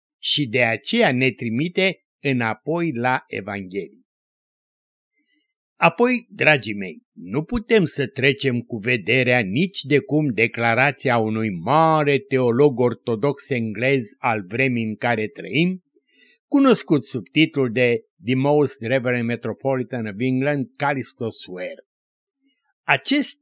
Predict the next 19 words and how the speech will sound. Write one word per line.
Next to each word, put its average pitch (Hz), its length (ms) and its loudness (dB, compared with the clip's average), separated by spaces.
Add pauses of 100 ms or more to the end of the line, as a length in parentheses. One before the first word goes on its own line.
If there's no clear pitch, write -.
preot, 120 440 0 (240)
scriitor, 147 1000 0
profesor 135 600 -2
universitar 123 760 -2
și 214 180 -4
doctor 190 420 0
în 113 140 -2
teologia 127 540 0
ortodoxă, 180 720 0 (520)
a 135 180 2
formulat 127 760 0 (160)
definiția 120 920 -4
bisericii 110 680 -4
creștine 156 760 -4
în 120 260 -4
felul 139 440 2
următor. 110 640 -6 (200)
Dau 123 240 -4
citire. 110 540 -12